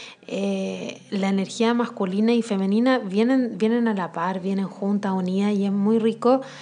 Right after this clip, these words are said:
sentirse vulnerable como mujer, porque somos vulnerables y sensibles. Y yo sentí que yo siempre fui muy sensible, extrasensible y muy vulnerable.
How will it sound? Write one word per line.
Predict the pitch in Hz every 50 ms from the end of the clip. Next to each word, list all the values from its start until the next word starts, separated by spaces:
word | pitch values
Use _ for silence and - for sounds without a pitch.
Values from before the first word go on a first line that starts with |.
| - - -
sentirse | - - 220 196 202 226 220 - 247
vulnerable | 202 190 214 208 202 196 185 196 202 196 190 202 202
como | - 214 202 208 208
mujer, | 208 208 220 208 - - 190 185 202 202
porque | - - 190 190 190 - -
somos | - 196 190 208 233 226
vulnerables | 254 233 202 196 180 185 180 185 190 196 196
y | 196
sensibles. | - 226 214 208 - - 277 269 247 226 220 214 233 233 - - - - - - - - - - - - -
Y | - 220 226 233 247 262 254
yo | 247 262 285 302
sentí | 294 - 330 311 311 311 - 330 330 311
que | 311 - 285 277 277 285 285 285 - - - 226 190
yo | - 294
siempre | 285 294 320 339 320 330 320
fui | 311 - 277
muy | 262 254 254 247
sensible, | 254 254 220 220 - - 208 190 196 190 202 226 226 -
extrasensible | 208 - - - 214 202 - 233 220 208 - 220 214 208 208 220
y | 214
muy | 196 196 196
vulnerable. | 196 190 214 214 214 214 196 190 190 190 190 196 240 285